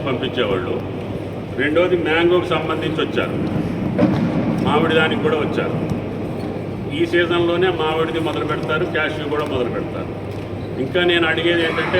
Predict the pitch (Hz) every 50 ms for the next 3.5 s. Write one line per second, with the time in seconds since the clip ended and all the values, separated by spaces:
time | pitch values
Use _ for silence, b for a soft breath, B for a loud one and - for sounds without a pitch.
0 | 175 160 160 160 160 160 156 160 180 180 180 180 180 175 170 175 175 170 175 170
1 | 160 160 170 165 165 160 160 170 170 160 151 151 156 147 151 160 165 - - -
2 | - - - - - - - - 104 117 127 123 120 147 139 - 165 160 160 165
3 | 160 156 156 156 151 147 - - 151